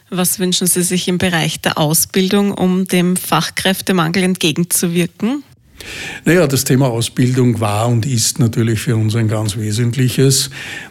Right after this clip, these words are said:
Speaker 2: Äh, auch die Rahmenbedingungen zu schaffen, wenn wir nicht in der Lage sind, aus der eigenen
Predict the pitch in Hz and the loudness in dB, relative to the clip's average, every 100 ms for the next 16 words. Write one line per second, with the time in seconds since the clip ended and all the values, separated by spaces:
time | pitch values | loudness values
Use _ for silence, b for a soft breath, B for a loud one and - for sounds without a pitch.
0 | - 120 117 123 117 135 - 131 113 107 | -2 2 4 4 4 4 2 2 2 4
1 | 135 143 123 113 110 110 110 107 - 110 | 4 4 2 2 4 4 2 0 0 -2
2 | 135 110 - - 123 117 113 117 127 120 | -2 -2 -4 -2 0 0 2 4 4 6
3 | 113 120 120 127 117 107 104 110 110 127 | 6 4 4 2 4 2 2 2 2 2
4 | 120 127 113 - 131 113 113 127 120 120 | 2 2 0 0 -2 0 2 4 6 6
5 | 117 113 107 | 6 4 4